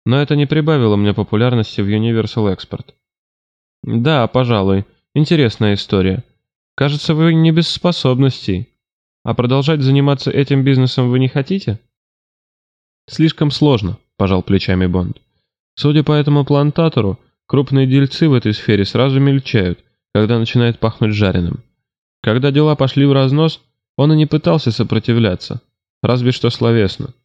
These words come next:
«Что же, мистер Бонд», Голдфингер встал, и Бонд последовал его примеру.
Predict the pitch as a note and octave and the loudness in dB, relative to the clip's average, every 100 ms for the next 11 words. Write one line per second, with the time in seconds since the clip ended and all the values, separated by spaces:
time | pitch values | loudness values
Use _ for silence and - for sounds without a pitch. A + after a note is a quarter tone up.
0 | _ _ _ _ _ _ _ - C#3 A2+ | _ _ _ _ _ _ _ -4 -2 0
1 | G2+ G2+ - G2 F#2+ F#2+ F2 - - - | 0 0 -2 -2 0 0 -4 -10 -20 -12
2 | - G#2+ A2 A#2+ A2 G#2 - - C#3+ C#3 | -2 0 0 0 0 -2 -2 -2 -2 -2
3 | _ _ _ G#2 G#2+ B2 - G#2 - A#2 | _ _ _ 0 2 0 0 -4 0 0
4 | A2 G#2 G#2 G#2 G2+ A2 G#2 F2+ E2+ | 2 2 2 2 0 -2 -2 -4 -8